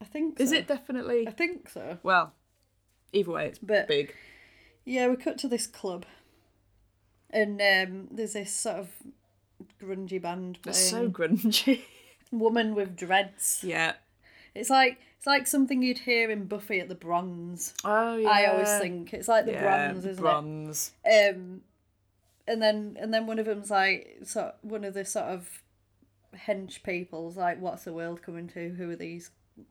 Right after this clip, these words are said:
Speaker 1: people and what's going on?" kind of thing. And I just think, well, coming from you, that's quite
Speaker 2: <laughs> Yeah.
Speaker 1: a, a statement.
Speaker 2: That's rich, yeah.
Speaker 1: Yeah. Um, and then we find him having a word with Tony Todd about the sort of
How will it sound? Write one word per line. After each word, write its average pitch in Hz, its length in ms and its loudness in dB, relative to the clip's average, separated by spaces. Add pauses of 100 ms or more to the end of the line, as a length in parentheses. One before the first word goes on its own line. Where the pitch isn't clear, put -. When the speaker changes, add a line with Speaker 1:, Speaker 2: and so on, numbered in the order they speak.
(160)
Speaker 1:
people 170 460 -12
and 170 180 -14
what's 170 200 -16
going 160 240 -10
on?" 165 160 -10
kind 165 200 -14
of 170 60 -16
thing. 147 160 -16
And 175 120 -14
I 180 40 -14
just 185 220 -16
think, 160 220 -14 (120)
well, 160 260 -10 (500)
coming 170 220 -16
from 170 160 -14
you, 165 300 -10
that's - 480 -18
quite 175 360 -18 (460)
Speaker 2:
<laughs> - 420 -20
Yeah. 226 120 6 (800)
Speaker 1:
a, 180 460 -18
a 202 40 -14
statement. 185 460 -12
Speaker 2:
That's 220 220 -8
rich, 196 640 -2
yeah. 165 280 -2
Speaker 1:
Yeah. 214 280 6 (720)
Um, 208 560 4
and 202 200 -4
then 208 240 -4
we 196 500 -2 (120)
find 202 460 0
him 202 200 -8
having 190 180 -8
a 185 60 -8
word 185 180 -6
with 180 140 -18
Tony 175 320 -10
Todd 175 300 -6
about 170 420 -6 (160)
the 180 120 -10
sort 160 260 -10
of 165 160 -10